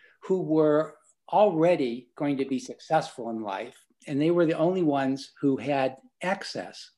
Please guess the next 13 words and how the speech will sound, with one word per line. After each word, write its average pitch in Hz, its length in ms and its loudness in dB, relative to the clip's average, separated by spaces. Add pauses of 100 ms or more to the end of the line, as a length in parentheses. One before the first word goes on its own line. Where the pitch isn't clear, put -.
(960)
Um, 131 300 -4
over 190 280 6
the 147 100 -2
years, 165 560 2
with 147 160 -2
things 156 400 2
like 143 340 2
the 143 100 0
G 139 280 0
I 120 160 2
Bill, 110 460 -2 (340)
um, 110 560 -4 (1500)
and, 135 360 -2